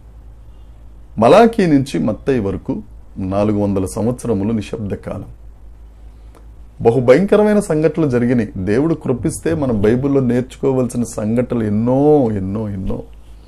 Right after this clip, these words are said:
ఆ నాలుగు వందల సంవత్సరాల్లో భయంకరమైన చరిత్ర జరిగిపోయింది. అందులో మక్కాబీల చరిత్ర అనేది ముఖ్యమైనది. మక్కాబీలు, ఆ మక్కాబీల గ్రంథాలు రెండు గ్రంథాలు,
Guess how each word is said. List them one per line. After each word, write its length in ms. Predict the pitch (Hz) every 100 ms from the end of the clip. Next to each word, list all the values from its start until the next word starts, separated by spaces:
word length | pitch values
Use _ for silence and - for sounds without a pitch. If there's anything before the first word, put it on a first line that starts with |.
| - - - - -
ఆ 80 | 104
నాలుగు 400 | 92 104 147 190
వందల 320 | 175 170 160
సంవత్సరాల్లో 680 | 151 131 135 131 123 117 123
భయంకరమైన 880 | 110 104 135 147 - 139 127 123 117
చరిత్ర 500 | 110 - 120 - 127
జరిగిపోయింది. 760 | 101 98 98 - 107 98 107 - - - - - - -
అందులో 380 | 110 143 180 151
మక్కాబీల 840 | 151 113 - - 165 160 143 135 127 113
చరిత్ర 300 | 110 - 107
అనేది 280 | 101 101 123
ముఖ్యమైనది. 800 | 113 - 120 104 113 - -
మక్కాబీలు, 720 | 98 92 - 110 101 101 101 - - - - - - - - - - - - - - - - - -
ఆ 100 | -
మక్కాబీల 840 | 113 120 - 226 233 202 196 185 127
గ్రంథాలు 580 | 123 123 165 151 143 160
రెండు 260 | 113 107
గ్రంథాలు, 500 | 98 95 101 101 90